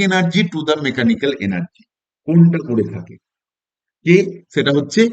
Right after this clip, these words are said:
ইলেকট্রিক মোটর কোনটা করে থাকে, সেটা হচ্ছে ইলেকট্রিক মোটর কনভার্টস ইলেকট্রিক্যাল এনার্জিকে মেকানিক্যাল এনার্জিতে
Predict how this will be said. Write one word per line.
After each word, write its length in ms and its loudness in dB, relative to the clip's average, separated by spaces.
ইলেকট্রিক 680 0
মোটর 420 0
কোনটা 360 -4
করে 300 0
থাকে, 300 -12
সেটা 200 2
হচ্ছে 160 0
ইলেকট্রিক 460 0
মোটর 320 4
কনভার্টস 560 2
ইলেকট্রিক্যাল 960 2
এনার্জিকে 840 2
মেকানিক্যাল 880 4
এনার্জিতে 760 0